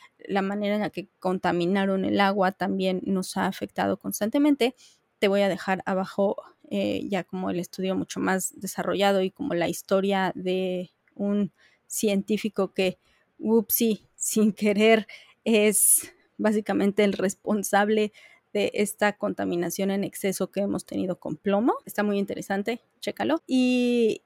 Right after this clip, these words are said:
básicamente, gracias a ese <laughs> contacto con el plomo, somos más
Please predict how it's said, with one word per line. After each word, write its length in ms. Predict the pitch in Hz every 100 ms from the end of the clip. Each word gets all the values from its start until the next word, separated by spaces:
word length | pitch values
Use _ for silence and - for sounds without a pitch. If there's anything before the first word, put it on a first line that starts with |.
| -
básicamente, 800 | 254 302 285 277 277 254 262 -
gracias 640 | 226 240 233 - 233 233 -
a 100 | 214
ese 260 | 202 233
<laughs> 0 |
contacto 600 | - 208 214 220 - 226
con 200 | 220 226
el 120 | 214
plomo, 480 | 214 226 233 247 262 _ _ _ -
somos 720 | - 202 202 202 202 - - _ -
más 580 | 208 208 196 - -